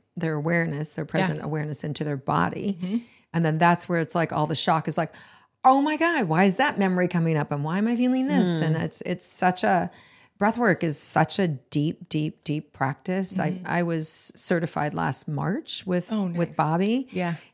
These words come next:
Speaker 1: And I was stunned. I had no idea that you could go so deep with breath work. And it, it really is one of the, you know, you think about the simplest things that you can do,
Speaker 3: Mm-hmm.
Speaker 1: but the one that we're most resistant to,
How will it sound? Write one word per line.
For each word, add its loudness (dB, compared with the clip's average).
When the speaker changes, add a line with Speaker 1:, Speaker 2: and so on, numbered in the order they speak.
Speaker 1:
And 4
I 4
was 2
stunned. 0
I 2
had 2
no 6
idea 0
that 4
you 4
could -2
go 2
so 0
deep -4
with -6
breath -2
work. -12
And 4
it, -2
it 2
really 2
is 0
one -2
of 0
the, 0
you 0
know, 2
you 0
think 0
about -4
the -2
simplest 2
things 0
that -6
you -4
can 0
do, 0
Speaker 3:
Mm-hmm. 2
Speaker 1:
but 2
the 4
one 4
that 2
we're 2
most 4
resistant 2
to, 0